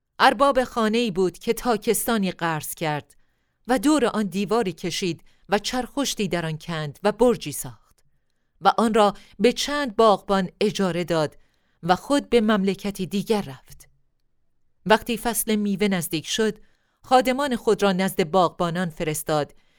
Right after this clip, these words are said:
تا سهم میوه او را بگیرند. باغبانان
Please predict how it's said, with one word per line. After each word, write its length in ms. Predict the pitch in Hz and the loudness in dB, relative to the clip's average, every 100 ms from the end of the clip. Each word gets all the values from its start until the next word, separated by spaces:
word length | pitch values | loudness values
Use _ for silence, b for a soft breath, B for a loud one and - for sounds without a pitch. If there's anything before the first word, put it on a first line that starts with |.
| _ | _
تا 160 | - 285 | 0 0
سهم 480 | - 311 240 233 214 | 2 0 0 -2 0
میوه 460 | 196 196 208 175 - | -2 0 0 0 -4
او 120 | 165 | -6
را 120 | 156 | -6
بگیرند. 680 | - 220 - 143 135 117 _ _ _ _ _ _ _ _ _ _ _ | 0 0 0 -8 -10 -16 _ _ _ _ _ _ _ _ _ _ _
باغبانان 760 | 254 285 269 262 247 262 262 | 4 4 2 0 0 0 -4